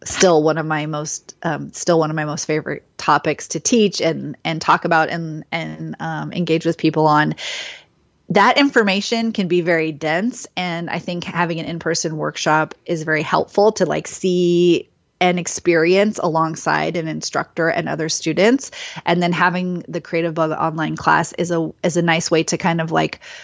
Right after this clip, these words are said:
refamiliarize yourself with the techniques if you haven't picked it up in a while, or, um, just kind of get back and be re-inspired. And so I think those things can work hand in hand. And I find that they do. I mean, so many of our artists teach exactly what they teach on Creative Bug in,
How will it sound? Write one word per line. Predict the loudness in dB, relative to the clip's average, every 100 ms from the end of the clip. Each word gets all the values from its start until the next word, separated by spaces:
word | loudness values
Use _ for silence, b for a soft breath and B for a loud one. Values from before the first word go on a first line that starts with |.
| B B B _ _ _ -4
refamiliarize | 2 4 4 4 2 2 4 2 0
yourself | -2 -4 -6
with | -8
the | -12
techniques | -8 -6 -4 -4 -2
if | -2
you | -2
haven't | -2 -4
picked | -8 -6
it | -4
up | -4 -4
in | -4
a |
while, | 0 0 2 0 -2 -2
or, | 0 2 0 -2 0
um, | 2 2 0 -2
just | -2 2
kind | 4 4
of | 0
get | 0 0 0
back | 0 0 -2
and | -8 -6
be | -4 -4
re-inspired. | -4 -6 -6 -2 -2 -2 -2
And | -4 2
so | 2
I | 2
think | 2 0
those | 2 2
things | 0 -4
can | -4 -4
work | -4 -4
hand | 0 0 2
in |
hand. | 0 0 0 -2 -2
And | 0 0 0
I | 0
find | 2 2
that | 0
they | -2 -2
do. | 0 0 0
I |
mean, | -2 -2
so | 0 2
many | 2 0
of | 2
our | 4
artists | 4 4 2 0 -6 B B B
teach | -2 0 0
exactly | 2 2 2 0
what | 0 -2
they | -4
teach | -4 -4
on | -4 -2
Creative | 2 4 4
Bug | 4 4
in, | 0 -12